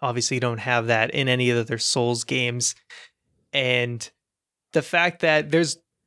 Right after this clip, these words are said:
quest lines that a lot of them, if you don't look it up, you're never gonna figure it out. But for the few people that do actually figure it out, it's this amazing reward. But, um, how do you feel about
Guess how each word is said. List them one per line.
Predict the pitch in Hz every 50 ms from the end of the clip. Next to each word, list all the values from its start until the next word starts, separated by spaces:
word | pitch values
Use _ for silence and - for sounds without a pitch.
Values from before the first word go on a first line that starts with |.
| - - -
quest | - - 233 240 233 -
lines | 233 202 196 190 180 156 -
that | 165 156 151 147
a | - 160
lot | 156 175 214 254
of | 254 202
them, | 165 156 151 151
if | - 143 -
you | 208 233
don't | 269 226 170
look | 156 160 165 -
it | 165 151
up, | 151 151 -
you're | 147 143 139
never | 139 147 147 139 151 139
gonna | 131 143 131 123
figure | - - 147 131 123 123 120 120
it | 120
out. | 123 123 123 117 117 120 - 147
But | 135 131 123 127 - - -
for | - 156
the | 143 131 131
few | - - 170 175 175
people | 170 - 160 156 - 147
that | 131 131 127 120
do | - 151 151 151
actually | 143 - - - 123
figure | - - 139 123 127 123
it | 120
out, | 120 120 120 117 - -
it's | 139 123 - -
this | - 143 131 - - -
amazing | 143 131 131 131 131 127 131 127 120
reward. | 117 117 117 117 123 165 185 160 139 131 123 117 -
But, | 135 127 120 120 - - _ _ _ - - - _ _ _ _ _ _ _ -
um, | 135 127 123 120 123 123 120 - - _ _ _ _ _ _ _ _ - -
how | - - - 196 208
do | 220
you | 214 226 202
feel | - - - 165 165 175 165 -
about | - 147 127 143 143 139 135 135 131 -